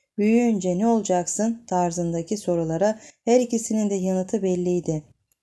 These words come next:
Tiyatro sanatçısı. "Büyüyünce ne olacaksın?" sorusunun yanıtı İstanbul'da değişmemişti. "Tiyatro sanatçıların çoğu aç ama"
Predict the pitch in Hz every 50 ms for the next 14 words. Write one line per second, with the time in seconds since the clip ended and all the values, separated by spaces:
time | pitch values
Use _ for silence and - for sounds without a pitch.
0 | _ - - 240 247 254 247 247 220 196 - 185 170 170 170 165 165 - 165 156
1 | - - 160 156 151 _ _ _ _ _ _ _ - 220 226 262 277 294 277 269
2 | 262 240 226 233 240 240 226 226 196 180 180 - - 180 170 - - 196 196 202
3 | 196 - 226 220 196 185 175 170 170 170 - - 240 247 - 175 - - - 202
4 | 202 196 190 180 170 165 175 196 208 214 208 _ - 185 180 180 196 196 - 208
5 | 190 170 165 160 - - - 160 156 - _ _ _ _ _ _ _ _ _ _
6 | _ _ - - 254 254 269 294 294 285 277 262 269 254 226 220 220 233 233 -
7 | 220 226 226 233 233 226 - 240 233 233 254 - - - 226 247 247 - 247 226
8 | 196 185 185 202 208